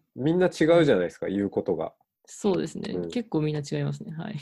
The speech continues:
Speaker 2: <laughs>
Speaker 1: 真逆のこと言われて混乱したりしない？
Speaker 2: 真逆のこと言われて混乱することもあっ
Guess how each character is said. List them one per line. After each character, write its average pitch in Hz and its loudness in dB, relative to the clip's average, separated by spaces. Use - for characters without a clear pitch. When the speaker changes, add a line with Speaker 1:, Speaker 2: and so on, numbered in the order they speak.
Speaker 2:
<laughs> - -12
Speaker 1:
真 117 2
逆 170 0
の 175 2
こ 165 0
と 127 4
言 98 6
わ 90 4
れ 87 -2
て - -4
混 107 -4
乱 104 2
し - -18
た 107 0
り 80 -4
し - -18
な 78 -10
い？ 73 -20
Speaker 2:
真 196 4
逆 269 0
の 294 -2
こ 285 -6
と 277 -4
言 240 2
わ 202 2
れ 185 -2
て 180 -6
混 214 4
乱 240 2
す 226 -4
る 214 0
こ 220 -2
と 214 0
も 165 -2
あ 185 -4
っ 196 -12